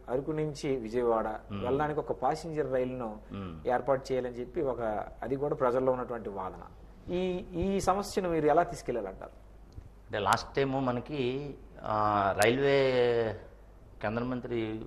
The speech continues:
Speaker 2: మాకు వేపాడు వచ్చారు.
Speaker 1: మ్మ్.
Speaker 2: వేపాడు వచ్చేటప్పుడు ఈ సమస్యలన్నీ కూడా మేము అడగడం జరిగింది. టూరిజం ప్లేస్ మాకు అరకు అనేసినని. So దాంట్లో భాగంగా ఆయన ఏం చెప్పారంటే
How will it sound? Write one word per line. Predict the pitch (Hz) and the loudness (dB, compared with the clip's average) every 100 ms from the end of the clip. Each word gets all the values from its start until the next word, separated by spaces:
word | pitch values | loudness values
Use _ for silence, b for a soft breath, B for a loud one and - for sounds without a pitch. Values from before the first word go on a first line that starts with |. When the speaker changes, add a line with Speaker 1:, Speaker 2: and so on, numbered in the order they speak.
| - | -8
Speaker 2:
మాకు | 101 92 92 90 87 | -4 -4 -2 -4 -2
వేపాడు | 87 95 127 104 | -2 0 0 -2
వచ్చారు. | - 76 65 - - 101 | -4 -6 -8 -16 -20 -18
Speaker 1:
మ్మ్. | 95 90 - - - - - | -18 -18 -20 -20 -20 -12 -6
Speaker 2:
వేపాడు | 110 117 110 | -2 0 0
వచ్చేటప్పుడు | - 117 - - 123 139 117 107 98 95 92 98 - - | -2 -4 -4 -4 -4 0 0 0 -2 -4 -8 -10 -10 -8
ఈ | 127 110 | -4 -4
సమస్యలన్నీ | 95 107 - 104 104 104 | -2 -4 -4 -4 -4 -2
కూడా | 101 98 107 135 101 110 B B B B - | -2 -2 -2 -4 -4 -6 B B B B -4
మేము | 101 | 0
అడగడం | 90 92 107 90 | 2 0 0 -2
జరిగింది. | 85 78 73 73 - - - - - - - - - - | -4 -6 -10 -14 -20 -20 -20 -20 -20 -20 -20 -20 -14 0
టూరిజం | 113 120 117 | 2 4 2
ప్లేస్ | 110 104 - | 2 0 0
మాకు | 101 95 127 | -2 0 2
అరకు | 92 92 95 87 | 2 2 -2 -4
అనేసినని. | 80 - 73 73 67 B B B B B - - - - - | -6 -12 -14 -16 -18 B B B B B -16 -18 -20 -4 2
So | 117 | 6
దాంట్లో | 98 117 127 | 6 6 4
భాగంగా | 117 113 107 110 123 120 107 110 95 | 4 4 4 0 2 4 4 2 2
ఆయన | 95 | 2
ఏం | 101 110 | 0 -2
చెప్పారంటే | - 104 95 139 123 | -2 -4 -4 -6 -6